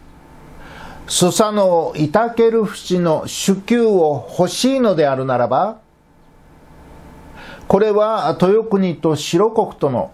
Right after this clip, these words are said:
一大合戦を覚悟しなければならない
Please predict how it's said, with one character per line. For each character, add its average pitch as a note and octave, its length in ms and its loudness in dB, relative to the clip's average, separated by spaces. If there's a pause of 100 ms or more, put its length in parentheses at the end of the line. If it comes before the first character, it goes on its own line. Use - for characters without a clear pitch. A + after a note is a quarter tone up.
(120)
一 C#3 320 0
大 A3 460 -2
合 F#3 160 -2
戦 G3 480 -2
を A3 260 0 (800)
覚 - 300 0
悟 G#3+ 140 4
し G#3 160 -4
な F#3+ 140 2
け F#3 160 0
れ E3+ 140 2
ば F3+ 500 -2
な D3 160 -2
ら E3+ 160 0
な F#3+ 220 0
い B3 180 -6